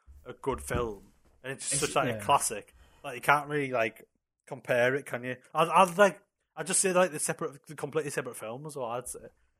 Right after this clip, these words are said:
Speaker 1: like, I wouldn't,
Speaker 2: Yeah,
Speaker 1: I wouldn't
Speaker 2: I
Speaker 1: try,
Speaker 2: agree
Speaker 1: like,
Speaker 2: with
Speaker 1: try
Speaker 2: that.
Speaker 1: and compare the two.
Speaker 2: I do,
Speaker 1: Uh,
Speaker 2: I do agree with that. It's kinda like, and I haven't seen Spider-Verse, uh, Spider-Verse, where it is, uh, Spider-Man.
Speaker 1: Oh, if you know that, it's honestly fucking unbelievable.
Speaker 2: I've heard some really good reviews about it. Like,
Speaker 1: First time I saw,
Speaker 2: um,
Speaker 1: I think I went to cinema to see that.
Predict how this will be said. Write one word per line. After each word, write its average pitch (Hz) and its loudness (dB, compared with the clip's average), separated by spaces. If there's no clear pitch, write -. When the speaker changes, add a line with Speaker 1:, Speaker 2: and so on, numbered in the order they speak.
Speaker 1:
like, 120 -6
I 123 0
wouldn't, 135 -2
Speaker 2:
Yeah, - -14
Speaker 1:
I 120 -2
wouldn't 131 -2
Speaker 2:
I 202 4
Speaker 1:
try, 196 -2
Speaker 2:
agree 139 2
Speaker 1:
like, 120 2
Speaker 2:
with 110 -6
Speaker 1:
try 113 -4
Speaker 2:
that. 110 -6
Speaker 1:
and 113 -12
compare 110 -6
the 120 -6
two. 131 -6
Speaker 2:
I 147 -8
do, 156 -2
Speaker 1:
Uh, 131 0
Speaker 2:
I 135 -8
do 160 -4
agree 123 -4
with 101 -12
that. 104 -8
It's 143 -6
kinda 190 2
like, 117 0
and 131 0
I 151 6
haven't 160 2
seen 147 0
Spider-Verse, 110 -4
uh, 113 -8
Spider-Verse, 101 -12
where 104 -14
it 101 -14
is, 107 -16
uh, 98 -12
Spider-Man. - -12
Speaker 1:
Oh, 135 4
if 139 -10
you 190 -2
know 156 6
that, 139 0
it's 139 -16
honestly 143 -4
fucking - -14
unbelievable. 107 -10
Speaker 2:
I've 123 -4
heard 135 0
some 127 -4
really 123 -2
good 117 -8
reviews 110 -14
about 107 -12
it. 104 -14
Like, 101 -12
Speaker 1:
First 143 -4
time 123 -2
I - -2
saw, 135 -4
Speaker 2:
um, 127 -4
Speaker 1:
I 123 0
think 160 -4
I 143 -2
went 151 -2
to 135 -6
cinema 123 -8
to 131 -12
see 120 -10
that. 107 -10